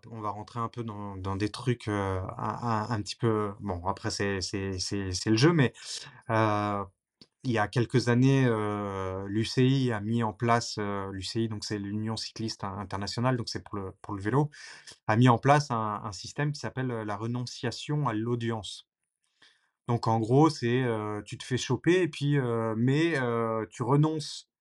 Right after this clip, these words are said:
à, au procès, entre guillemets, et, euh, t'acceptes une sanction, euh, moyennant une, un deal.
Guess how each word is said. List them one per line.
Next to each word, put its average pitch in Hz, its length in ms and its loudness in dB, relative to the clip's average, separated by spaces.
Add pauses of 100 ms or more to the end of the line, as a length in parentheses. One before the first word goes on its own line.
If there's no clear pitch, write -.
(580)
à, 104 1120 -2
au 98 260 -10
procès, 123 500 2 (320)
entre 113 260 -2
guillemets, 113 440 2 (600)
et, 131 220 4
euh, 113 160 2
t'acceptes 151 520 0
une 131 80 2
sanction, 156 580 -2 (540)
euh, 110 240 -6
moyennant 135 880 4
une, 113 480 -6
un 127 120 -4
deal. 110 340 -8